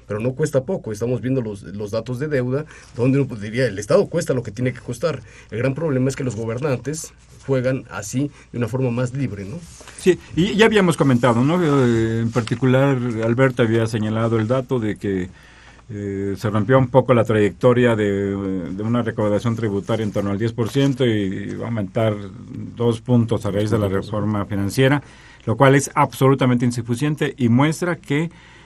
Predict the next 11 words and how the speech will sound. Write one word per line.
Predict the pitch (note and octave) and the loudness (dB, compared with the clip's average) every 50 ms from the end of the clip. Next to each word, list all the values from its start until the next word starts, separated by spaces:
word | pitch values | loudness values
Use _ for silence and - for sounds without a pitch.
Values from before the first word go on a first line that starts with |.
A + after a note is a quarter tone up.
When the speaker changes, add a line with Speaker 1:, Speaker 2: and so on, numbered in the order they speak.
| - - | -18 -10
Speaker 2:
eh, | - A#2 A2 A2 A2 A2 - | -6 -2 -2 -2 -2 -2 -2
en | A2+ A2 G#2+ G#2 | -2 -2 -2 -2
nuestro | G2 F#2+ - G#2+ G#2+ | -4 -6 -6 -6 -6
país | - - A2+ A2+ A#2+ D3 F#3 F#3 - - - - - | -2 0 2 2 2 2 0 -2 -6 -10 -12 -6 0
no | C3 B2 B2 B2+ C3+ C#3 C#3+ D3+ D3 - - _ - - - | 2 4 6 6 6 4 4 2 0 -4 -12 _ -20 -20 -16
existe | - G#2+ B2 A2+ - - - - D3+ C#3+ C3+ - - - C#3 C#3 - - | -10 -6 -6 -6 -6 -6 -6 -4 -4 -4 -4 -4 -4 -2 -2 -2 -2 -4
un | - B2+ C3+ C3+ C3+ C3 C3 C3 B2+ B2+ B2 B2 B2 A#2+ A#2+ A#2 A#2 A#2 A2+ | -2 0 0 0 2 0 0 0 0 0 0 2 2 2 2 2 2 0 -2
sistema | - - A2 - - - - C3 C3 B2+ B2+ B2 A#2+ A#2 A2+ | -4 -6 -8 -8 -6 -2 0 0 2 2 2 2 2 0 0
fiscal | A2+ - A2+ - - - B2+ B2 B2 A#2+ | -2 -4 -8 -6 -4 0 2 2 2 2
re-, | A#2+ A#2+ A2 A2 G#2 - - | 2 2 0 0 -2 -4 -6
recaudatorio | G2 G#2+ A2 - G#2+ G#2 G#2 G2+ G#2 G2+ - - B2 B2 A#2+ C3 C3+ C3 | -8 -6 -4 -2 -2 -2 0 0 -2 -2 0 0 0 2 2 2 0 -2